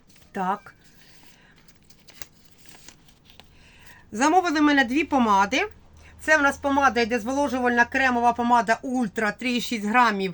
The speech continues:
Е, капучино немає на складі, на жаль.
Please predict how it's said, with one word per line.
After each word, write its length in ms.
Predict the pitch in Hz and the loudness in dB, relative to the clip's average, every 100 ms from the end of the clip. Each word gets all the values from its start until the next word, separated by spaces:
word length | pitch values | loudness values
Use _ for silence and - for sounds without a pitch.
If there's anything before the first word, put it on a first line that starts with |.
| - - - | -10 -16 -2
Е, 280 | 190 190 190 | 0 0 0
капучино 680 | 269 269 294 - 285 247 | -2 -2 -4 -4 -2 0
немає 420 | 233 233 240 220 214 | 0 2 2 2 0
на 160 | 233 | -2
складі, 560 | 240 - 214 185 196 285 | -4 -4 2 2 2 -2
на 160 | 311 | -2
жаль. 280 | 294 330 381 | 2 2 2